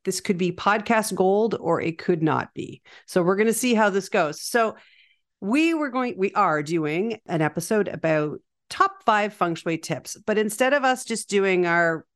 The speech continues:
you know, listing and explaining, which we love to do and we've done, and it's really good,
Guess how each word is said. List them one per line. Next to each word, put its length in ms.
you 100
know, 280
listing 680
and 80
explaining, 720
which 400
we 160
love 200
to 100
do 420
and 160
we've 160
done, 200
and 120
it's 160
really 220
good, 300